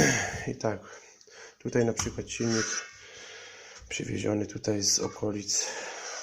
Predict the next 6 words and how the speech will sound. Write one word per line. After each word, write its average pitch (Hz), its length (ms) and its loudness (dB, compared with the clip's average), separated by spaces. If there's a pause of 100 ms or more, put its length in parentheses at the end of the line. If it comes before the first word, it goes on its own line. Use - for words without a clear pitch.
(160)
od 107 80 0
jednego 113 300 0
znajomego, 113 580 2 (1080)
z - 100 4
polecenia 110 500 6
znajomego, 113 640 4